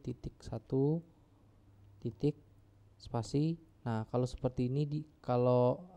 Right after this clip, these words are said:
eh, pada bagian paragraf, pada bagian nomor, numberingnya itu sudah aktif seperti ini, berarti ini sudah otomatis. Jadi selanjutnya misalkan kita isikan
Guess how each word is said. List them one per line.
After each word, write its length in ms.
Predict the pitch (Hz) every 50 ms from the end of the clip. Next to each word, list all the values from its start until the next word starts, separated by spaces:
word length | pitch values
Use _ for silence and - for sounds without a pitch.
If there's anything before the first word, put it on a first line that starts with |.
| -
eh, 320 | 135 127 123 123 123 123 123
pada 240 | - 123 123 120 123
bagian 240 | 123 120 123 123
paragraf, 480 | 123 120 123 120 120 117 113 123 131 139 - -
pada 240 | 151 123 120 120
bagian 400 | 117 120 120 120 117 120 120 120
nomor, 400 | 117 113 113 117 127 135 147 165 - - - - - - - -
numberingnya 560 | 131 123 123 117 117 120 120 120 117 117 113 -
itu 80 | 151
sudah 240 | 143 139 127 127 123
aktif 240 | - - 135 - -
seperti 400 | - 127 127 127 - 120 117 113
ini, 320 | 117 120 123 135 147 151 - - - - - - - -
berarti 640 | 123 113 117 113 - - 135 139 151 165 170 160 147
ini 80 | 139 151
sudah 320 | - - 127 127 123 117
otomatis. 640 | - 123 123 123 120 - 127 117 - - - - - _ _ _ _ _ - _ _ - _ -
Jadi 160 | - 113 131
selanjutnya 640 | 139 143 131 123 120 120 117 - 131 135 143 151 147
misalkan 320 | 143 - - 120 - 139
kita 240 | 139 135 127 - 127
isikan 560 | 123 - - 127 120 - - 135 139 143 143